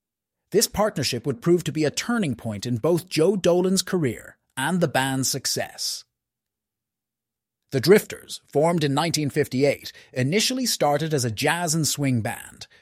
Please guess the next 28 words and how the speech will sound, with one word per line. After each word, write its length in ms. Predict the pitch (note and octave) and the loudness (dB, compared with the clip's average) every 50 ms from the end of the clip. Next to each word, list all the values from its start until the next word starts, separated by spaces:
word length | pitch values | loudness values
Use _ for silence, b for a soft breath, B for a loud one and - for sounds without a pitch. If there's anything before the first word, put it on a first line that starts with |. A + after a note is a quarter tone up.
| b b b b b _ _ | b b b b b _ _
but 140 | A#2+ A2+ A#2+ | -6 -2 -2
with 100 | C3+ A#2 | -2 -2
the 140 | C#3+ C3+ | 0 -2
addition 340 | C3 A#2 E3 F3 F3 - G3+ | -2 0 0 0 0 2 0
of 80 | F#3 F3 | 0 0
a 60 | E3+ | 2
young 400 | C#3+ C3 D#3+ F3+ F#3+ G3+ G#3 F#3+ | 4 4 4 4 4 2 0 0
and 160 | D#3+ D3 B2+ | 0 0 0
dynamic 520 | A#2 C3 B2+ B2 A#2+ D3 F#3 G#3 G#3 F3+ B2+ | 2 2 0 2 0 0 2 2 0 0 0
vocalist 600 | A#2 D3 E3+ F#3 F3 - B2 F#2 E2 - - - | 4 6 6 6 6 4 -2 -8 -8 -10 -6 -2
like 240 | A#2 A#2 A2+ G#2+ A2+ | -2 -2 -2 -4 -4
Joe 320 | - B2 D3+ F3 F#3 E3 | 0 4 4 6 6 4
Dolan, 500 | B2 - D#3 D#3+ C#3+ A#2 - - - - B B B B B B _ | 4 4 4 4 4 2 0 -6 -14 -20 B B B B B B _
they 120 | A2+ A#2 | -6 -6
quickly 420 | A2+ - - - G#3 G#3+ - B3 A#3 | -6 -4 -2 -2 -2 0 0 -2 -2
transformed 680 | - - F#3 G3 G#3 G#3 G3 - F3+ E3+ F3+ F3+ F3 | -2 -2 -2 -2 0 -2 -2 0 0 0 2 2 2
their 160 | D#3 E3+ F3 D#3+ | 2 2 2 2
sound 500 | - - C3+ A#2+ A2+ G#2 G#2 G#2+ G#2+ - | 0 -2 -2 -2 -4 -6 -8 -8 -4 -4
to 80 | C#3 | -4
cater 540 | - - - - E3+ F#3+ F3 C3+ A2 G#2 G#2 | -6 -6 -4 0 0 2 2 0 -2 -6 -8
to 100 | - A#2+ | -8 -4
the 160 | A2 B2 B2 | -2 0 0
evolving 500 | A#2+ A2 G#2+ C#3+ D#3+ F3+ F3+ E3+ F#3 F#3 | 0 2 2 2 2 2 2 0 0 -2
taste 480 | F3 - - D3+ D#3 C3 A2+ - - - | -2 -2 -2 0 0 0 0 -2 -4 -6
of 100 | A2 - | -6 -6
the 140 | A#2+ B2 - | -6 -6 -4
Irish 420 | - A#2+ C3+ C#3 D3 D3+ D3 C#3 - - | -2 -2 -2 0 0 0 -2 -2 -2 -2
audience. 640 | C#3 B2 A2+ G#2+ - - - - - - - - | 0 0 0 -2 -4 -10 -16 -10 -6 -6 -6 -6